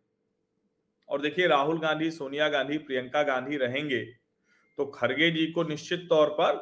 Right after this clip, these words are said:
थोड़ा सा लाइमलाइट कम मिलेगी, लेकिन अध्यक्ष के तौर पर अगर वो अपना काम करते रहेंगे तो एक बेहतर नेता के तौर पर लगातार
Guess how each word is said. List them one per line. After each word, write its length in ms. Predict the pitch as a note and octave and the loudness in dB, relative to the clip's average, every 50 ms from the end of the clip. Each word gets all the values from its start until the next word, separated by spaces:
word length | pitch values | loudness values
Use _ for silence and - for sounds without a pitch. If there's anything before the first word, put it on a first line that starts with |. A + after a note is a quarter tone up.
| - - _ _ _ _ - | -6 -16 _ _ _ _ 2
थोड़ा 140 | D3 D3+ | 2 4
सा 140 | D#3 E3+ F3+ | 4 4 4
लाइमलाइट 720 | F3 D#3+ D3 C#3 D3 D#3 D#3 D#3+ E3 F3+ F#3+ F3+ - - - | 4 6 6 6 4 4 6 6 6 6 6 4 0 4 8
कम 200 | G#3+ A3+ A3 G3+ | 8 8 8 6
मिलेगी, 440 | F#3 D#3 C3 A#2 G#2 F2 E2+ - - _ _ _ _ _ _ _ _ _ _ _ _ _ _ _ _ _ _ _ - | 2 2 2 0 0 -4 -8 -14 -20 _ _ _ _ _ _ _ _ _ _ _ _ _ _ _ _ _ _ _ 4
लेकिन 260 | F3 F#3+ F#3 C#4 C4+ | 4 6 6 6 4
अध्यक्ष 640 | - - F3 F#3+ F3+ E3 D3 F#3 A3 C4+ C4 - - | 4 4 4 4 4 6 6 8 8 8 8 6 2
के 140 | - B3+ B3 | 2 2 4
तौर 280 | - A#3+ A3+ A3+ A#3 A#3 | 4 4 4 4 4 4
पर 220 | A#3 B3 A#3+ A#3+ | 4 4 6 6
अगर 240 | A3+ G3+ G#3+ A3 A3+ | 6 6 6 6 6
वो 100 | A3 A3+ | 6 6
अपना 340 | G#3+ G#3 G#3 G#3+ G#3 A3 A3 A3 | 6 6 4 2 0 0 0 0
काम 340 | A3 G#3 G#3 G#3 G#3+ G#3+ G3+ | 0 0 0 0 0 0 -2
करते 440 | - G3 F#3+ F#3+ F#3 - G#3+ A3 G#3+ | 0 0 0 0 2 4 4 4 6
रहेंगे 540 | G#3 G3 F#3+ G3 G3 F#3 F3+ F#3+ G3+ G#3 G3+ C#3+ G#2 F2 - _ _ _ _ _ _ _ _ _ _ _ _ _ _ _ _ _ _ _ _ _ _ | 6 4 4 2 0 2 6 8 8 10 8 8 6 0 -6 _ _ _ _ _ _ _ _ _ _ _ _ _ _ _ _ _ _ _ _ _ _
तो 60 | G#3 G#3+ | 10 10
एक 240 | G#3+ G3+ D#3+ B2 - | 10 10 8 4 2
बेहतर 540 | E3 E3 F#3 F#3+ F3+ - - B3 B3 B3+ A#3+ | 4 4 4 4 2 4 8 8 8 8 6
नेता 400 | A#3 A#3 A3+ G#3+ A3 A#3 A#3 A#3 | 4 2 0 2 4 4 4 4
के 160 | A3+ - A#3+ A3+ | 4 4 2 0
तौर 340 | A#3 - G#3+ F#3+ F#3+ F#3+ F3+ F#3 F3+ | 2 2 4 6 6 6 4 2 2
पर 280 | A3 A3 A#3 A#3+ A3 G3+ | 2 2 4 4 2 2
लगातार 800 | F#3+ F3+ F3+ F3+ G3+ G#3+ A3 G#3+ G#3+ - G3 F#3 F#3+ G#3 A3 G#3+ | 4 4 4 4 4 4 4 2 2 2 4 4 6 6 6 6